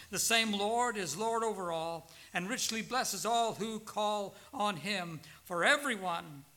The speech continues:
everyone who calls on the name of the Lord will be saved. And how can they call on the one they have not believed in? And how can they believe in the one of whom they have not heard?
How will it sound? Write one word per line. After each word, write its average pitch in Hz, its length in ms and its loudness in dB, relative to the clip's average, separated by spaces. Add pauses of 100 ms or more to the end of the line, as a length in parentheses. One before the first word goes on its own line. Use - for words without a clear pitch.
(760)
everyone 220 600 0
who 175 120 -6
calls 226 420 -2
on 202 140 -4
the 190 80 -4
name 214 240 2
of 208 60 -2
the 202 80 -2
Lord 196 400 -2 (360)
will 208 540 0 (240)
be 202 380 -4
saved. 160 580 -4
And 139 140 -4
how 269 240 8
can 233 180 -2
they 220 460 0
call 240 400 4
on 196 240 -4
the 175 60 -6
one 233 420 0
they 208 100 2
have 196 140 -2
not 202 220 -2
believed 233 380 -4
in? 233 320 -4 (840)
And 196 140 -2
how 247 240 8
can 220 160 2
they 214 100 4
believe 220 400 2
in 208 80 -4
the 196 80 0
one 208 560 0 (360)
of 156 160 -2
whom 226 260 0
they 202 100 2
have 190 160 -2
not 226 340 0
heard? 160 460 -4